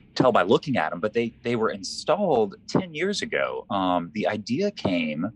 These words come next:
from a Memphis-based artist, uh, Ben Butler, who was at the time teaching an art class at Rhodes College. And, uh, he had an idea for a, a class project, which would be a, a, a public art installation.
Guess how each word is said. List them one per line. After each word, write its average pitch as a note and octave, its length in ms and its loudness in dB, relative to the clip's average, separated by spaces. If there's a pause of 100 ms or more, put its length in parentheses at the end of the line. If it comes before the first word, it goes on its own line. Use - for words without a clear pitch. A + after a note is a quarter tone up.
(440)
from F#2+ 540 4
a F#2+ 300 2
Memphis-based G2+ 1000 -2
artist, F#2 560 0
uh, E2+ 240 4
Ben G#2 240 2
Butler, F#2 460 0 (520)
who G2+ 200 -2
was F#2 240 2
at F#2+ 100 2
the F2 80 -10
time C3+ 460 0
teaching - 320 -2
an F#2 80 -2
art A3 220 0
class E2 540 -2
at F2+ 200 0
Rhodes F#2+ 400 0
College. F#2+ 640 -4 (480)
And, F2 500 0
uh, D2+ 360 0 (300)
he - 180 0
had B2 200 4
an A2 80 4
idea G#2 240 4
for G2+ 220 2
a, E2+ 220 4
a - 40 -8
class G#2+ 340 -2
project, A#2 760 -6
which G2+ 160 -6
would G2+ 100 -4
be F#2+ 120 2
a, F2 100 6
a, - 160 -2 (160)
a - 20 -4
public A2 400 0
art C3 240 2 (140)
installation. F2 840 -2